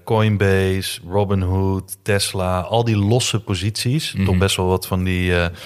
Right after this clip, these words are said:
Speaker 1: ja, hoe noem je dat? Hoge beta, eh, stocks.
Speaker 2: Ja,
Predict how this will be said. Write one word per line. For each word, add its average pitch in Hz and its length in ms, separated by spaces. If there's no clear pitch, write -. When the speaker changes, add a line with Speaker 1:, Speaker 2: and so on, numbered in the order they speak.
Speaker 1:
ja, - 420
hoe - 100
noem 95 100
je 98 60
dat? 107 140
Hoge 104 300
beta, 110 680
eh, 110 120
stocks. - 540
Speaker 2:
Ja, 87 340